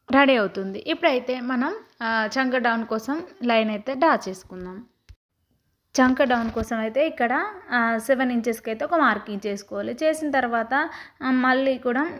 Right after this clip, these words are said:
మధ్యలో మరొక మార్కింగ్ చేసుకోవాలి, ఇలా వీడియోలో చూపిస్తున్నట్టుగా. ఈ రెండు మార్కింగ్లను కలుపుతూ ఒక లైన్ అయితే డ్రా చేసుకోవాలి. డ్రా చేసిన తర్వాత ఇలా ఎల్ షేప్ దగ్గర అయితే వన్ అండ్ హాఫ్ ఇంచుకి అయితే ఒక మార్కింగ్ చేసుకోవాలి.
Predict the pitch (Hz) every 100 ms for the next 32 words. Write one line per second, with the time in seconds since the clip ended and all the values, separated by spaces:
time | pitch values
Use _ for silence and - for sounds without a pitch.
0 | - 233 214 233 254 330 262 240 226 233
1 | 226 208 202 240 240 220 - 190 202 226
2 | 233 220 214 202 196 190 196 - 196 190
3 | - - 285 302 269 285 262 240 233 247
4 | 240 226 220 214 - 311 269 262 233 208
5 | 208 196 254 302 262 185 180 - 196 196
6 | 226 254 277 302 285 269 247 233 233 285
7 | 285 262 247 254 240 240 240 247 214 220
8 | 208 208 202 277 262 233 233 226 220 214
9 | 220 202 - 262 294 254 208 196 190 190
10 | 196 190 196 190 214